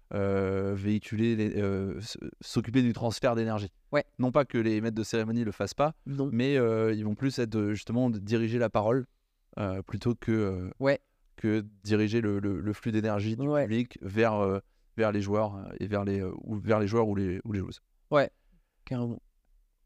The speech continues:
Speaker 1: Bon, j'arrête avec ce jeu parce qu'en fait, euh, c'est pas, c'est, c'est pas,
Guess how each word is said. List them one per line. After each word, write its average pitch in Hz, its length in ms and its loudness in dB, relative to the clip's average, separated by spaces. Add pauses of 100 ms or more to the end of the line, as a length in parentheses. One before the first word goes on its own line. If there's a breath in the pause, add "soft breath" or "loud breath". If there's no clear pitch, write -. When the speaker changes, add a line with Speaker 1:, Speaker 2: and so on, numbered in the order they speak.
(220)
Speaker 1:
Bon, 113 160 -2
j'arrête 123 340 4
avec 117 140 0
ce 117 160 0
jeu 113 180 4
parce 104 140 -6
qu'en 101 180 -2
fait, 110 240 -4
euh, 98 80 0
c'est 98 180 -4
pas, 113 200 2
c'est, 110 180 -6 (100)
c'est - 180 -4
pas, 113 120 0